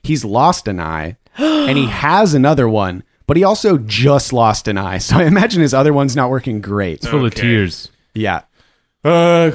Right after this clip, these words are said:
Speaker 4: so Tuck takes the broadside of his axe, and he's just gonna, like, fucking baseball bat
Speaker 1: <laughs>
Speaker 4: Fathom in the head just
Speaker 1: Yeah.
Speaker 4: to try and knock him out.
Speaker 1: Hack and slash.
Speaker 4: Seven.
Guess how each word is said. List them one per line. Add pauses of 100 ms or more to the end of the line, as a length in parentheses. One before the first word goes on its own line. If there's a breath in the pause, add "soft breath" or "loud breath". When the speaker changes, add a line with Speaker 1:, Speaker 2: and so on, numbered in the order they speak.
(140)
Speaker 4:
so
Tuck
takes
the
broadside
of
his
axe,
and
he's
just
gonna,
like,
fucking
baseball
bat
Speaker 1:
<laughs>
Speaker 4:
Fathom
in
the
head
just
Speaker 1:
Yeah.
Speaker 4:
to
try
and
knock
him
out. (260)
Speaker 1:
Hack
and
slash. (1600)
Speaker 4:
Seven.